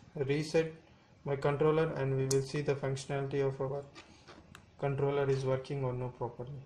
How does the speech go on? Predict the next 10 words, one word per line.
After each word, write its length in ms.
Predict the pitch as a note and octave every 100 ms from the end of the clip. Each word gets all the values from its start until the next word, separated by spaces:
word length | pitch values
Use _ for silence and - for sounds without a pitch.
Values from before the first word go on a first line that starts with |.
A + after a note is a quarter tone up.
| -
So 240 | - - C3
just 280 | C#3 -
I 80 | C#3+
will 200 | C3+ C3
open 300 | B2+ C3 C#3
this 180 | C3+ C3
application, 600 | B2+ C3+ C3+ C#3 D#3+ F3 - - - - - - - - - - - - - - - - - - - - - C#3
then 220 | D3 C#3+
I 100 | C#3
will 180 | C3+